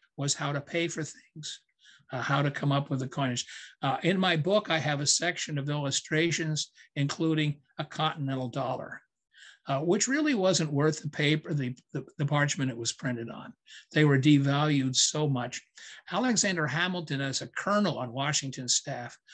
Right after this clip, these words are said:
was making sixty continental dollars a year. Uh, now, that's, that's really was worth about five dollars. And instead of taking the salary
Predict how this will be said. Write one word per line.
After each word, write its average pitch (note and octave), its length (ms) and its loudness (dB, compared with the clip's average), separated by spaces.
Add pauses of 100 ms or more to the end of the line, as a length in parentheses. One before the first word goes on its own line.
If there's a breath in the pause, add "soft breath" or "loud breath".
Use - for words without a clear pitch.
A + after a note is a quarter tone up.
(180 loud breath)
was D3 180 2
making D3+ 440 0
sixty - 580 0
continental C#3 600 -2
dollars B2+ 600 -2
a C#3+ 40 -10
year. B2+ 320 -8 (520 loud breath)
Uh, C3 260 2 (380)
now, C#3+ 320 2 (320)
that's, F3+ 420 -2 (100)
that's E3+ 320 -4
really E3 360 0 (200)
was C#3+ 200 -2
worth D3 200 -2
about B2 200 -6
five C3 260 -6
dollars. - 580 -6 (600 loud breath)
And D3+ 140 8
instead F3+ 440 8
of D#3 140 4
taking D3+ 520 4
the B2+ 80 -2
salary C#3 760 0